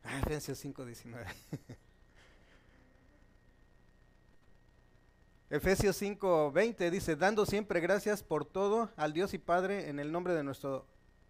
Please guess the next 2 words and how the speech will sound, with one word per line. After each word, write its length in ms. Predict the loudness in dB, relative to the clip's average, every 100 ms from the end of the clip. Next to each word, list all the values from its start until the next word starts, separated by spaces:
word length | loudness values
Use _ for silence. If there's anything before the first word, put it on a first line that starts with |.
| -20
Señor 520 | -12 -8 -4 -2 -4 -6 -20 _ -20 -20 -20 -20 -16
Jesucristo". 800 | -12 -10 -6 -6 -8 -14 -14